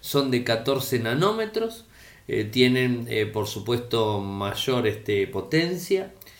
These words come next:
tienen, eh, protección del sistema operativo, protección del microcódigo en el software, protección en el hardware, protección en el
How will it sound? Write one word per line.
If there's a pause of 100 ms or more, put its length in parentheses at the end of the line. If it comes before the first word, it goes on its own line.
(380)
tienen,
eh,
protección
del
sistema
operativo,
protección
del
microcódigo
en
el
software,
protección
en
el
hardware,
protección
en
el